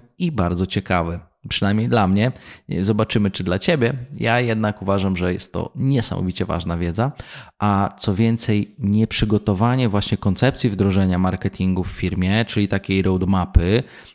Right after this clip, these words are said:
kończy się w firmach tym, że budżety zostają wydane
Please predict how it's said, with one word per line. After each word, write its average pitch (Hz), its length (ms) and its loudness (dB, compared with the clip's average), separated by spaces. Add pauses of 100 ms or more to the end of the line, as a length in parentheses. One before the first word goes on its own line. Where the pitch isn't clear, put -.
kończy 190 300 4
się 143 200 2
w - 40 -10
firmach 120 560 2 (100)
tym, 147 440 2
że 104 320 2
budżety 101 460 0
zostają 87 680 -2
wydane 95 720 -2